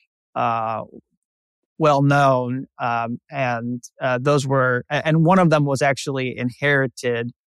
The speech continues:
uh, the Daniel Hale case that, uh, against him. And, you know, it's important to mention him 'cause he's in a communications management unit in the state where I live. And he's in one of the harshest conditions that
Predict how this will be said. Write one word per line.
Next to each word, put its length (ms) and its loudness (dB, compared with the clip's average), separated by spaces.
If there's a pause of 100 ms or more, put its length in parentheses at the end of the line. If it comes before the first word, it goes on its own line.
uh, 160 -2
the 140 -2
Daniel 320 2
Hale 320 0
case 360 -6
that, 160 -8 (160)
uh, 240 -4
against 320 -4
him. 140 0
And, 240 -6 (160)
you 100 -10
know, 140 -8
it's 160 -12
important 400 -2
to 80 -8
mention 340 -4
him 240 -2
'cause 200 -6
he's 180 -2
in 140 0 (320)
a 40 -14
communications 880 0
management 560 -2
unit 420 -4 (280)
in 120 -4
the 60 0
state 320 0
where 180 -2
I 220 4
live. 340 -2 (420)
And 520 0
he's 220 2
in 180 2
one 140 -2
of 80 -2
the 80 0
harshest 500 0
conditions 580 -2
that 120 0